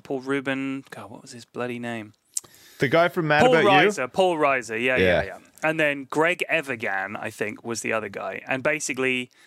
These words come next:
Speaker 1: and Stacey Keenan, who ba-, basically disappeared. I, I don't think anybody's heard of Stacey Keenan any, anymore. But basically, I can't remember the exact setup, but the mother of the kid died, so the two men who wanted to, to go out with her before she died decided to look after the kid.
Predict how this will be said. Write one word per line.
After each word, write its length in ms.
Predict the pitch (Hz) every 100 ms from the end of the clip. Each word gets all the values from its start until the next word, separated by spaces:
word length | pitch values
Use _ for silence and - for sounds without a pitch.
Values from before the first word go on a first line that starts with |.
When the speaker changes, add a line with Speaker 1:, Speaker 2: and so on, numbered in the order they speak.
| -
Speaker 1:
and 160 | 160 156
Stacey 400 | - 170 - 147
Keenan, 300 | 143 120 117
who 120 | 117
ba-, 220 | 110 127
basically 280 | - 127 117
disappeared. 380 | 117 110 110 107
I, 40 | 104
I 20 |
don't 180 | 120 113
think 40 | 113
anybody's 320 | 110 110 107
heard 100 | 117
of 80 | 110
Stacey 260 | - 107 113
Keenan 300 | 127 107 101
any, 180 | 104 -
anymore. 340 | 113 107 113 - - -
But 100 | 143
basically, 600 | 220 233 220 202 196 - - _ _ -
I 140 | 180
can't 220 | - 302
remember 260 | 339 262 196
the 80 | 180
exact 360 | - 180 190 -
setup, 440 | 180 170 190 _ _ _ _ _
but 260 | 175 165 - _ _ _ _ _ _ -
the 100 | 165
mother 420 | 175 190 196 185
of 120 | 165
the 120 | 156 151
kid 320 | 185 165 143
died, 480 | 147 147 151 151 -
so 220 | 143 135
the 200 | 131 139
two 300 | - 160 147
men 320 | 147 143 147
who 240 | 139 143 135
wanted 560 | 127 139 147 156 131
to, 120 | - 143 - -
to 140 | 139
go 240 | 120 139
out 200 | 139 160
with 140 | 156 123
her 220 | 120 113
before 380 | 113 120 147 143
she 160 | 135
died 300 | 120 123 117
decided 360 | 117 127 123 120
to 60 | 117
look 200 | 113 117
after 280 | 110 - 110
the 80 |
kid. 440 | 110 127 98 -